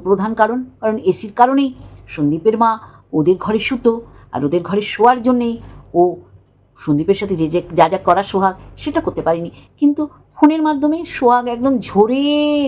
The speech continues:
ঝরে দিয়েছে, ছ্যাঁক চ্যাট করেছে। সত্যি বলিসও অনেক কথা, কিন্তু কোনোটাই ধোপে টিকলো না। এইটাই হচ্ছে আসল, জানিস তো,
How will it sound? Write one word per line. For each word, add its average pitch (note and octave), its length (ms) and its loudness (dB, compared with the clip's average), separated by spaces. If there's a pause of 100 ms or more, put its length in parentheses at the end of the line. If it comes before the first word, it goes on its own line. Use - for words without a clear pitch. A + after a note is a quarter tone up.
ঝরে G#3 180 2
দিয়েছে, F3 420 -6 (540)
ছ্যাঁক - 280 2 (220)
চ্যাট - 260 -6
করেছে। - 300 -14 (320)
সত্যি - 340 -8 (720)
বলিসও C4+ 420 0 (280)
অনেক A#3 460 -2
কথা, F3 280 -2 (480)
কিন্তু D4 220 2 (220)
কোনোটাই C#4 380 2 (140)
ধোপে A3+ 240 2
টিকলো E3+ 340 -6
না। G#2 120 -6 (580)
এইটাই F3 340 0
হচ্ছে B3 260 -4
আসল, D#3+ 260 -4
জানিস A#3+ 240 -2
তো, G#3+ 60 0